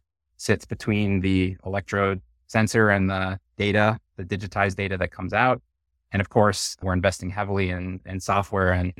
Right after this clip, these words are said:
machine learning talent to actually take all that data, make sense of it, and actually use that in real time to control external devices. So we have talent across all of those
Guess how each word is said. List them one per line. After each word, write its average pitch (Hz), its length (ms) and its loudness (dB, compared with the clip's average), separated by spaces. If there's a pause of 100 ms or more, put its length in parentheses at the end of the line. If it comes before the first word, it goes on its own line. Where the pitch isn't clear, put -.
(160)
machine 95 280 -6
learning 104 240 2
talent 95 380 -4
to 95 220 -4
actually 92 320 -4
take 104 240 -4
all 98 140 2
that 92 160 -2
data, 92 380 0 (440)
make 95 180 -2
sense 117 280 2
of 98 100 0
it, 98 120 2
and 95 140 0
actually 92 320 -4
use 92 180 -8
that 90 260 0
in 92 160 -2
real 104 200 4
time 95 340 -2
to - 100 -20
control 90 600 0 (460)
external 90 360 -6
devices. 85 500 -4
So 92 200 -2
we 101 160 -2
have 117 280 2 (540)
talent 117 320 2
across 110 300 0
all 101 220 -4
of 95 140 -6
those 98 560 -2